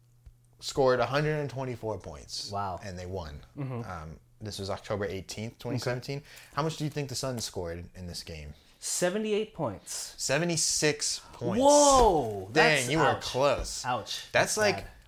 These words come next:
Speaker 1: almost a fifty point loss.
Speaker 2: That's that is
Speaker 1: That's
Speaker 2: called
Speaker 1: a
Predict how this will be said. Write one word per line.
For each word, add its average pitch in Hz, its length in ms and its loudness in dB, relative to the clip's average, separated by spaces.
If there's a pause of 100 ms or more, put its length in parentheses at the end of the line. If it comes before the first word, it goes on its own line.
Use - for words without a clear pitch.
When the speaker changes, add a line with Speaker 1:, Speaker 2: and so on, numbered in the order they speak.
(140)
Speaker 1:
almost 151 360 2
a 131 80 0
fifty 139 420 -2
point 110 320 -6
loss. - 480 -6 (140)
Speaker 2:
That's 160 220 0 (1040)
that 220 120 0
is 302 140 0
Speaker 1:
That's 170 160 6
Speaker 2:
called 262 280 10
Speaker 1:
a - 40 10